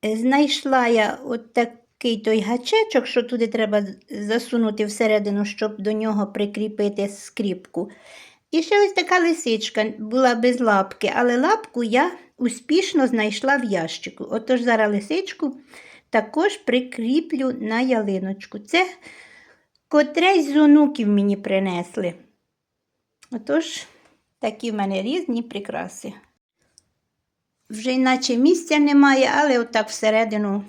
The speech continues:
папушку засунула. Хай там висить. Дуже малюки люблять розглядати отакі іграшки.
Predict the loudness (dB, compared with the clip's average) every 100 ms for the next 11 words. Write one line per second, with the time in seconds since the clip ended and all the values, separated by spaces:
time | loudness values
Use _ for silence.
0 | _ 2 2 0 -2 -4 -6 -4 -6 -4
1 | 2 4 4 2 0 -6 _ _ _ _
2 | _ _ _ _ -4 -2 -4 -2 -4 -2
3 | -4 -4 -2 2 4 4 2 -2 -4 -2
4 | -2 0 0 0 -4 -2 -2 0 0 0
5 | 0 -2 -4 -6 2 4 4 0 _ _
6 | -20 _ -4 -2 0 0 -2 -8 -8 -10